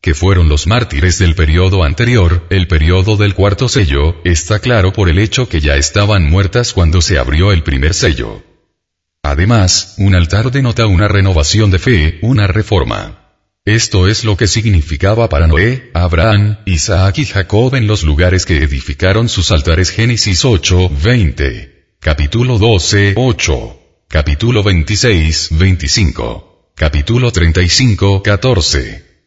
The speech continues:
Estando las almas debajo del altar, indica que sacrificaron sus vidas por una causa similar a la causa de los mártires durante la Reforma Protestante.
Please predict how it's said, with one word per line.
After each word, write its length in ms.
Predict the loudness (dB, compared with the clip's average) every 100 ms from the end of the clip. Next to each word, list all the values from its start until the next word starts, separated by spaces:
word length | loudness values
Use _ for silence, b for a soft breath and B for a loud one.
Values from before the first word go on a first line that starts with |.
| _ _ _
Estando 560 | -2 0 0 0 2 2
las 180 | 2 2
almas 380 | 2 0 0
debajo 420 | 0 0 0 0 0
del 220 | 2 2
altar, 580 | 0 0 0 0 -4 -2
indica 520 | 0 2 0 0 -2
que 80 | -2
sacrificaron 840 | -2 -2 -2 0 -2 0 0 0
sus 280 | -2 -4 -2
vidas 360 | -2 0 -2 0
por 180 | 0
una 200 | 2 0
causa 400 | 0 0 0 0
similar 480 | -2 -2 0 0 0
a 60 | 0
la 140 | 0
causa 420 | 0 0 0 0
de 80 | 2
los 200 | 0 -2
mártires 540 | -2 -2 -2 0 0 0
durante 420 | 0 0 0 0
la 120 | 0
Reforma 520 | 0 -2 -2 0 0
Protestante. 1000 | 0 -2 -2 -2 -2 -2 -2 -8 -10 -18